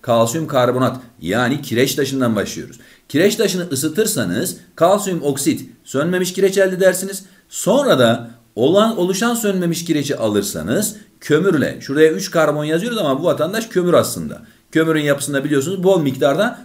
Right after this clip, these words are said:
karbon var. Kömürle reaksiyona soktuğumuzda karpit dediğimiz ya da literatürdeki ismi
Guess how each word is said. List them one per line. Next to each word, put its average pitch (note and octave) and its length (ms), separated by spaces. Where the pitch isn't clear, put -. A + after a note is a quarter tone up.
karbon C3 340
var. D2 240
Kömürle A3+ 420
reaksiyona F3 400
soktuğumuzda C3 840
karpit B2+ 560
dediğimiz G#2+ 520
ya A#2 180
da D#3+ 60
literatürdeki D#3+ 760
ismi F3+ 480